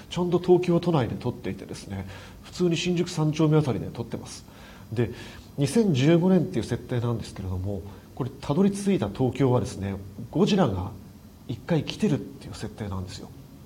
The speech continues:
なので、街中のあらゆるところにですね、ステッカーが貼ってあって、ゴジラが出てきた時はこっちに避難してねっていう、その新宿三丁目駅にゴジラ専用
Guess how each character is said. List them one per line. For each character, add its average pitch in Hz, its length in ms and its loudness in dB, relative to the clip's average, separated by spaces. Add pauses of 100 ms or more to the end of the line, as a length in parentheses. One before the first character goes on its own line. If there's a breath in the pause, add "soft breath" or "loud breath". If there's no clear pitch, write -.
(300)
な 170 100 0
の 147 120 0
で、 127 200 -2 (360 loud breath)
街 143 260 0
中 196 240 2
の 180 260 -2 (160)
あ 151 120 -2
ら 185 100 4
ゆ 202 100 6
る 165 100 6
と 117 100 0
こ 127 120 0
ろ 120 80 2
に 101 80 -4
で 95 80 -6
す - 120 -12
ね、 101 140 -4
ス - 120 -12
テ 160 100 -4
ッ - 120 -8
カ 117 100 -4
ー 104 80 -6
が 95 60 -8
貼 104 100 -8
っ - 20 -10
て - 240 -8
あ 95 40 -6
っ - 40 -10
て、 - 400 -12 (480 loud breath)
ゴ 170 140 4
ジ 185 100 4
ラ 180 120 4
が 175 360 0
出 170 120 0
て 160 120 2
き 165 80 -8
た 131 100 -4
時 135 260 -4
は 151 240 0 (420 loud breath)
こ - 120 -6
っ - 40 -6 (100)
ち - 160 -2
に 165 100 2
避 147 120 0
難 120 160 0
し - 120 -8
て 107 100 -6
ね 120 100 0
っ - 20 0
て - 240 -10
い 104 240 -4
う、 - 60 -10
そ - 100 -10
の 113 120 -4
新 175 240 0
宿 196 160 0
三 170 320 0
丁 185 220 2
目 175 140 0
駅 120 200 -2
に 101 120 -6
ゴ 156 140 2
ジ 156 80 2
ラ 117 120 2
専 131 320 -4
用 127 220 2